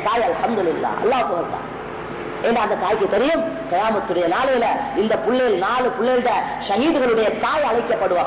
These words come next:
கயாமத்துடைய நாள். பெரிய கண்ணியம், அதுதான் கண்ணியம். இதல்ல கண்ணியம்,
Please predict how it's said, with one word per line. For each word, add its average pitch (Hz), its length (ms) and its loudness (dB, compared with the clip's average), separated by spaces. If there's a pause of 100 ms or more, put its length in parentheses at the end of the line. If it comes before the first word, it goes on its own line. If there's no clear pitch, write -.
கயாமத்துடைய 151 440 0
நாள். 110 180 0 (760)
பெரிய 254 300 2
கண்ணியம், 277 480 2
அதுதான் 339 320 2
கண்ணியம். 254 400 0 (720)
இதல்ல 247 400 2
கண்ணியம், 262 440 0